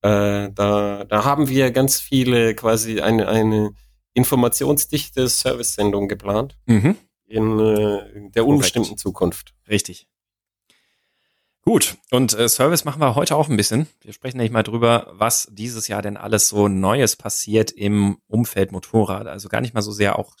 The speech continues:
Speaker 2: die Modelle, wir haben ja in der letzten Folge schon ein paar angesprochen, auf die wir uns freuen, sondern auch ein bisschen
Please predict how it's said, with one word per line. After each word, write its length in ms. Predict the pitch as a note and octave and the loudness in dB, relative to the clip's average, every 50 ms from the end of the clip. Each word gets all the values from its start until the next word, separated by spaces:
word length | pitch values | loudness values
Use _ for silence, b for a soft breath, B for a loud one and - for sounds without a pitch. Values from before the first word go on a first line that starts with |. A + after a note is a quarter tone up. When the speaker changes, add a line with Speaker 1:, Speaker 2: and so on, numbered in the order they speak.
| _ - | _ -8
Speaker 2:
die 180 | G#2 G2 G2 | -6 -4 -4
Modelle, 680 | G2 G2 G2 F#2+ F#2+ _ _ - G2+ G#2+ C3 D#3+ D3+ C3+ | -2 -2 -4 -4 -4 _ _ -2 0 2 4 4 2 2
wir 80 | C3 B2 | 2 0
haben 80 | A#2+ | 0
ja 80 | A#2+ A2+ | 0 0
in 80 | A2+ G#2+ | 0 0
der 80 | G#2 | 0
letzten 240 | A2 A#2 - - A2 | -2 -4 -4 -6 -6
Folge 260 | - A#2 A2 G#2+ G#2+ | -2 0 0 0 0
schon 140 | - - A2 | -4 -6 -8
ein 40 | G2 | -6
paar 140 | G2 F#2 - | -6 -6 -6
angesprochen, 400 | G#2+ B2+ A#2+ - - A2+ G#2+ G#2+ | -6 -8 -8 -10 -10 -8 -4 -4
auf 120 | G2 - | -4 -4
die 120 | - G2 | -6 -8
wir 60 | F#2+ F#2 | -6 -6
uns 100 | F#2+ - | -6 -6
freuen, 320 | - - A2 C#3+ F3 E3 b b b b b b b b b b b b b b b b b b | -2 0 2 2 2 0 b b b b b b b b b b b b b b b b b b
sondern 300 | - - G#2+ A2 G2+ - | -4 -2 0 0 0 0
auch 100 | G#2 G#2 | 0 0
ein 80 | A2+ | 2
bisschen 380 | G#2 G#2+ - - G#2+ G#2 G#2 | 2 2 2 0 -2 -4 -4